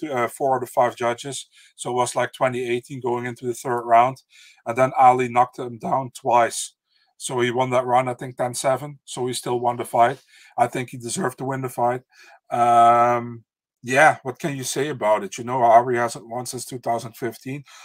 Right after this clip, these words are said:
although he's a kickboxing legend to me. You know, I think he, he,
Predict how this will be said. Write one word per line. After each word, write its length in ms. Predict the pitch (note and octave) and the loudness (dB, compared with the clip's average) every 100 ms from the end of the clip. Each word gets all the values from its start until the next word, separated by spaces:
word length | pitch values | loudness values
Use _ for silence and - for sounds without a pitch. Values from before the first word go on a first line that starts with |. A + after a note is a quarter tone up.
| - - | -12 -4
although 280 | C3 F#3+ | 2 4
he's 160 | G#3 F#3+ | 2 -2
a 40 | |
kickboxing 540 | - C#3 A#2+ B2 - A#2 | -8 -10 -6 -8 -8 -2
legend 320 | A2+ B2+ B2 | -2 -2 -10
to 80 | B2 | -10
me. 240 | A#2 C#3+ - | -8 -10 -14
You 160 | - A2+ | -14 -4
know, 200 | A2 B2 | 0 0
I 120 | A#2 | 0
think 300 | A#2 B2+ A#2 | -4 -8 -10
he, 260 | - A#2 A2+ - - - | -8 -8 -10 -14 -20 -12
he, 160 | C3+ | -10